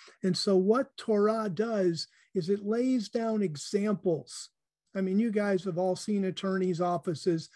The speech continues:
They got gazillions of books. If God were to write a law on <laughs> everything, nobody'd ever read the Bible. <laughs> It'd be a million volumes.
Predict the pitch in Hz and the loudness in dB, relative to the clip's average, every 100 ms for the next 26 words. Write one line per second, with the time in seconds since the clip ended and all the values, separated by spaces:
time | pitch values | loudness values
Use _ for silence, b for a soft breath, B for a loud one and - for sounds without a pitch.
0 | b 196 185 196 190 160 196 165 185 214 | b 0 2 2 0 0 -2 0 0 2
1 | 208 196 156 180 143 175 165 - - _ | 2 0 -2 -4 -2 -4 -4 -8 -14 _
2 | b b b b 180 - 190 208 208 190 | b b b b -2 2 4 4 4 6
3 | 196 175 185 190 196 185 170 165 185 208 | 6 6 6 6 4 2 0 4 4 4
4 | 202 180 175 180 175 185 202 165 147 - | 4 0 -2 -2 -2 -2 -2 -2 -2 4
5 | 214 - _ - 208 196 175 - _ B | 4 4 _ -6 0 0 0 -4 _ B
6 | 170 B 233 220 220 220 240 233 214 202 | -6 B 4 4 2 0 -2 2 0 2
7 | 202 180 175 175 170 196 - - 147 - | -2 -2 -4 -4 -4 -8 -12 -4 -2 -2
8 | _ 285 - _ - - - 196 240 208 | _ -2 -2 _ -4 -4 -6 -4 -2 0
9 | 233 226 220 226 220 220 208 214 208 202 | 2 4 4 4 2 2 2 2 2 0
10 | 165 143 - | -2 -6 -16